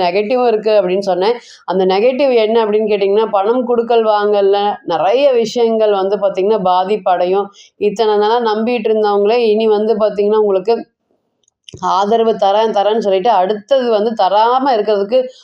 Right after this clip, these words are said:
உண்டான விஷயத்த பார்ப்பாரு. So, பணம் சம்பந்தப்பட்ட விஷயத்துல யாரையுமே நம்பக்கூடாது. குடுக்கல் வாங்கல்ல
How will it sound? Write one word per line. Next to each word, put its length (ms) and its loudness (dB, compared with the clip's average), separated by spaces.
உண்டான 360 2
விஷயத்த 320 -2
பார்ப்பாரு. 340 0
So, 60 0
பணம் 300 0
சம்பந்தப்பட்ட 500 0
விஷயத்துல 320 0
யாரையுமே 640 2
நம்பக்கூடாது. 580 0
குடுக்கல் 400 0
வாங்கல்ல 420 2